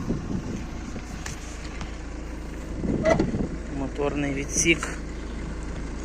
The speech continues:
Двохлітровий дизель,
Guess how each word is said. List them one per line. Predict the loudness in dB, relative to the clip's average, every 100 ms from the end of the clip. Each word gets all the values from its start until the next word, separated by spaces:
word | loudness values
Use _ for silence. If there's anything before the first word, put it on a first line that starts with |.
| -4 2 2 2 -2 -4 -4 -4 -2 -2 -2 -2 -2 -2 -2 -2 -2 -2 -2 -2 -2 -2 -2 -2 -2 -2 -2 2
Двохлітровий | 6 6 6 6 10 12 12 8 6 -2 -2 -2 -2 -2 6
дизель, | 8 10 8